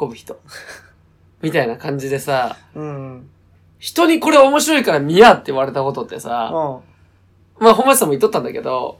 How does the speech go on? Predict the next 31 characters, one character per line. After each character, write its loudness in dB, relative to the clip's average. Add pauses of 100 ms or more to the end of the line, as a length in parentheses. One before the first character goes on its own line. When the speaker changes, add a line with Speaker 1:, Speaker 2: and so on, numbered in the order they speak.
(140)
Speaker 1:
あ、 -12
あ -2
い -6
つ -6
ら 0
が -2
見 -10
と -6
る 0
面 -6
白 -4
い 0
と -8
俺 -4
が 0
見 -4
と -2
る -2
面 -6
白 -10
い -4
が -6
違 -8
え 2
ん -6
だ -8
と、 -14
レ -4
ベ -4
ル -6
が。 -6